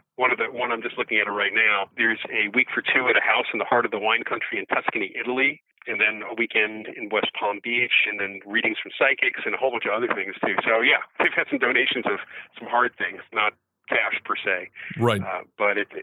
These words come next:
Speaker 1: but it, they're all going to support the Ryan Center.
Speaker 2: I, I am
Speaker 1: Great.
Speaker 2: curious, who is considered a, a leading remote viewer right now?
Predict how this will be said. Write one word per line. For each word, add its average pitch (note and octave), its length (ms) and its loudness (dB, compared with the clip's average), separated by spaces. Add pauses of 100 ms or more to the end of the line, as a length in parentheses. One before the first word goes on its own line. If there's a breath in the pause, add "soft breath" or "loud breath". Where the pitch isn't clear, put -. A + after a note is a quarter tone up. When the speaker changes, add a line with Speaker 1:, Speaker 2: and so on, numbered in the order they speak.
(260)
Speaker 1:
but A2 180 2
it, B2 160 2
they're B2 220 6
all C3 200 6 (100)
going A#2 240 0
to A#2 160 -4
support A2 320 -4
the - 300 -12
Ryan F#2+ 240 -4
Center. F2+ 240 -10 (120)
Speaker 2:
I, D#3 100 2
I F3 140 2
am G#3 80 6
Speaker 1:
Great. A3 100 4
Speaker 2:
curious, G3 320 4
who G#3+ 100 4
is A3+ 80 2
considered G3 460 4
a, C3 260 6
a B2 40 4
leading C3+ 380 4
remote A#2+ 260 4
viewer C3+ 240 6
right G#2+ 180 4
now? F2 200 -2